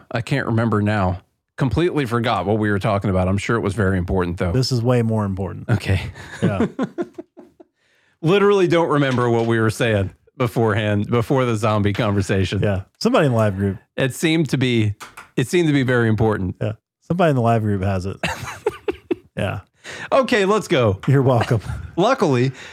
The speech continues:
Speaker 1: I'm gonna have to cut off the last four minutes that we've been
Speaker 2: See?
Speaker 1: talking for the
Speaker 2: See
Speaker 1: radio.
Speaker 2: this? <laughs> All right. Thank you very much, and long live freedom. <laughs> All right. If you enjoyed today's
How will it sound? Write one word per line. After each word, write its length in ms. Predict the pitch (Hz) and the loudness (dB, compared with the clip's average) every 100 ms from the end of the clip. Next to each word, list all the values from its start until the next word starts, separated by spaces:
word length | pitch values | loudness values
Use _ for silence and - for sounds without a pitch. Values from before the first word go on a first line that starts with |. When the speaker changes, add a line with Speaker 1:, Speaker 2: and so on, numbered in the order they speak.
| - | -10
Speaker 1:
I'm 200 | - 160 | -2 0
gonna 160 | 151 147 | 2 2
have 160 | 143 - | 0 -2
to 80 | |
cut 240 | 135 170 151 | -2 0 2
off 240 | 226 240 | 2 0
the 80 | - | 0
last 260 | 113 113 - | 0 0 0
four 240 | 185 220 | 2 4
minutes 320 | 147 107 98 | 4 2 -2
that 80 | 113 | -2
we've 180 | 98 98 | 0 2
been 100 | 104 | 4
Speaker 2:
See? 80 | 175 | 4
Speaker 1:
talking 440 | 240 101 101 87 - | 4 0 -2 -6 -8
for 140 | - 131 | -6 0
the 60 | 113 | 2
Speaker 2:
See 100 | 107 | 4
Speaker 1:
radio. 240 | 82 190 | 4 2
Speaker 2:
this? 220 | 90 - - _ _ - - | 0 -4 -16 _ _ -20 -18
<laughs> 240 | - - 302 - - - - - | -18 -4 -4 -4 -8 -6 -6 0
All 80 | |
right. 400 | 226 320 330 185 - - - - - | 2 2 2 -2 -4 -10 -10 -14 -2
Thank 240 | 180 190 | 0 2
you 40 | 196 | 2
very 220 | 208 202 | 4 4
much, 520 | 196 196 160 - - - - _ - | 4 2 0 -2 -8 -12 -20 _ -2
and 160 | 110 | 2
long 240 | 127 151 143 | 4 4 4
live 260 | 143 139 | 4 2
freedom. 480 | - 131 127 104 82 - | 0 0 0 0 -4 -4
<laughs> 60 | |
All 100 | 196 - - - - - - _ 349 - _ _ _ _ _ _ _ - - - | -4 -4 -8 -10 -10 -12 -12 _ -14 -14 _ _ _ _ _ _ _ -20 -14 -2
right. 220 | 147 156 | 2 2
If 240 | 139 110 | 0 0
you 80 | 160 | 0
enjoyed 540 | 127 131 139 123 135 120 _ _ _ _ _ | 2 2 2 4 2 -2 _ _ _ _ _
today's 560 | 139 123 120 110 - | -2 2 2 0 -2